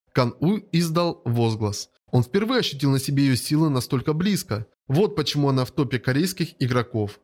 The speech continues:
Он едва сдерживался от того, чтобы предложить ей сразиться, дабы узнать, насколько она всё же сильна.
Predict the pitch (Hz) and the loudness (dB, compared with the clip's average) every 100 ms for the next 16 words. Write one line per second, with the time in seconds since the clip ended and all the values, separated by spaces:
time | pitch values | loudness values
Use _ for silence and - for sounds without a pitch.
0 | _ 127 131 147 208 202 131 143 131 127 | _ 2 2 2 0 -2 0 0 0 0
1 | 123 135 117 123 131 - 131 120 135 139 | 0 -2 -2 -2 -2 0 -2 0 0 0
2 | 135 135 139 - 170 170 214 - 113 113 | 0 -2 -2 0 0 0 -4 -4 -2 0
3 | 135 156 185 139 117 113 - 208 214 202 | 2 2 2 0 0 -2 0 -2 0 0
4 | - 123 113 107 120 113 110 101 | 0 0 0 0 2 2 2 -2